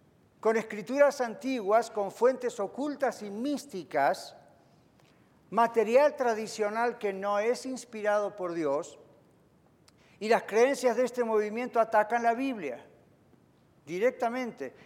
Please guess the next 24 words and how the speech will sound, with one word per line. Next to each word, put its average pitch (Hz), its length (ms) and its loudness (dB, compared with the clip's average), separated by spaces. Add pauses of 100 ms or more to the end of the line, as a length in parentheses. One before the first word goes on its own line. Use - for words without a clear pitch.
(100)
Mis 185 200 -6
hermanos, 254 420 2
si 226 100 0
el 202 140 -2
texto 262 440 2
griego 226 400 0
de 208 100 -2
la 185 120 2
Biblia 180 340 -2
no 180 140 -2
es 214 100 -4
confiable, 190 720 0
entonces 214 460 -6
la 196 100 -2
iglesia 226 560 0
ya 208 180 2
no 214 260 -4
es 220 280 -4
columna 196 540 -8
y 180 40 -6
baluarte 175 520 -2
de 165 80 -4
la 151 120 -2
verdad. 190 400 -6